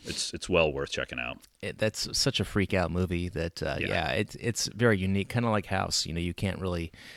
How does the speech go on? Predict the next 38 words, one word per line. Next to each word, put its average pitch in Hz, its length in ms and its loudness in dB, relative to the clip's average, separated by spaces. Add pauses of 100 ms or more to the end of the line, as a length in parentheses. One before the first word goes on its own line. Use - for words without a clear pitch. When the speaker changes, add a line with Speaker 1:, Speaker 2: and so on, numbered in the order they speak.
(600)
Speaker 2:
you 117 80 -8
can't 113 200 6
really 98 140 4
describe 95 500 4
what, 98 200 4 (280)
what 92 220 0
hits, 107 320 2
but 92 240 2
it's 92 180 0
just - 260 4
such, - 360 4
such - 220 -6
a 104 60 0
blast 85 360 -4
to 87 80 -4
watch. 85 480 0
Uh, - 400 -4
Speaker 1:
Yeah, - 160 -4
Speaker 2:
this 156 160 6
Speaker 1:
it - 80 0
Speaker 2:
one 160 120 6
Speaker 1:
is. 120 320 4
Speaker 2:
is, - 0 -
is - 300 0 (160)
a 120 120 0
lo-, 117 240 4
little 127 180 4
more 110 380 6
emotional. 101 800 2
There's, 92 340 -2
uh, 107 300 -4 (280)
more 107 220 2
of 95 80 -2
a, 92 260 -2
yeah, 123 220 -2 (540)
you're 135 160 6
right. 92 140 6
It 82 60 2